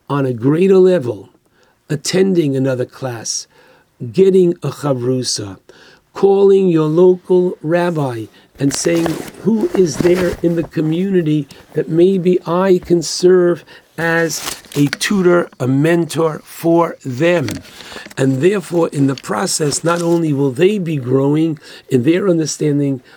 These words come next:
of Judaism, but so too will you. And therefore, Parshas Noach speaks to each and every one of us and says,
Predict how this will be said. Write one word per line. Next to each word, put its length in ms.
of 140
Judaism, 680
but 160
so 300
too 440
will 300
you. 460
And 160
therefore, 580
Parshas 560
Noach 460
speaks 440
to 220
each 240
and 100
every 280
one 260
of 140
us 320
and 160
says, 520